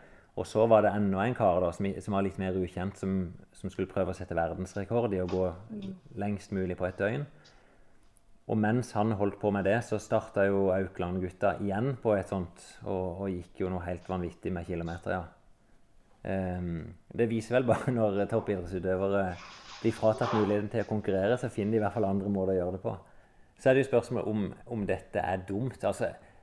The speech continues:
Speaker 1: jeg sitter jo ikke med inntrykket at vi sitter i karantene bare for at vi selv ikke skal bli syk. Det er jo for at ikke vi skal smitte, eh, kan vi kalle det, eldre folk eller folk i risiko.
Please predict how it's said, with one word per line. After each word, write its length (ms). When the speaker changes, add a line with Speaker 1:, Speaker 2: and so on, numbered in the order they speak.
Speaker 1:
jeg 80
sitter 220
jo 60
ikke 100
med 120
inntrykket 640
at 140
vi 120
sitter 200
i 60
karantene 460
bare 200
for 200
at 160
vi 120
selv 440
ikke 160
skal 520
bli 120
syk. 360
Det 80
er 140
jo 100
for 100
at 140
ikke 160
vi 80
skal 180
smitte, 520
eh, 180
kan 140
vi 80
kalle 300
det, 140
eldre 320
folk 380
eller 180
folk 240
i 80
risiko. 440